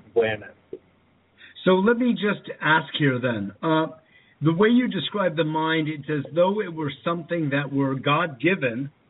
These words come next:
Speaker 2: First, the state of bliss of the Garden of Eden was given.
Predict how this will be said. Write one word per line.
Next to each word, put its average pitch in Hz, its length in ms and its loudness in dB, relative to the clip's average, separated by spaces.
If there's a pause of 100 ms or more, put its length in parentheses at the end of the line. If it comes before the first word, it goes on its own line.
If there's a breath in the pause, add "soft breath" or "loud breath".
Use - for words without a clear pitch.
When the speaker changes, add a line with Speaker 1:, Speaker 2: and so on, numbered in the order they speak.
Speaker 2:
First, 220 240 2 (120)
the 170 80 -10 (120)
state 175 300 -2
of 135 300 -4
bliss 165 320 4 (240)
of 147 320 -2 (140)
the 127 120 -4
Garden 151 380 0
of 127 120 -2 (160)
Eden 156 500 -2 (280)
was 139 200 4 (140)
given. 127 500 0